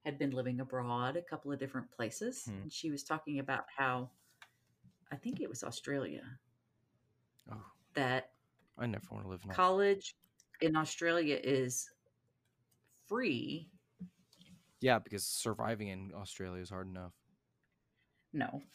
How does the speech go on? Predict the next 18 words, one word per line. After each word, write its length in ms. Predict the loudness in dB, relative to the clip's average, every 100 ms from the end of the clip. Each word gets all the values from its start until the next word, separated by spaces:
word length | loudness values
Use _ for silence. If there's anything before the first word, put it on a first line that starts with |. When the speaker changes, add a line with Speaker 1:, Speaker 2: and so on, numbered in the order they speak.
| -16 -16 _
Speaker 1:
And 260 | 8 8
then 480 | 8 10 10 8 4
once 300 | 4 4 4
you 80 | -2
get 160 | 0 0
a 60 |
job, 680 | 4 6 8 6 6 -4 -10 -18 _ _ _ _ _ _ _
they 120 | 2
take 320 | 4 0 0 0
money 220 | 2 4
out 80 | 2
of 80 | 0
your 120 | -4
paycheck 600 | -2 -2 -2 -2 -4 -4
to 80 | -10
cover 360 | -6 -6 -6
it. 320 | -12 -14 -20 -18 -16 -16 _ -20 -20 _ _
Speaker 2:
Interesting. 760 | -4 -2 -2 -8 -12 -14 -16 -18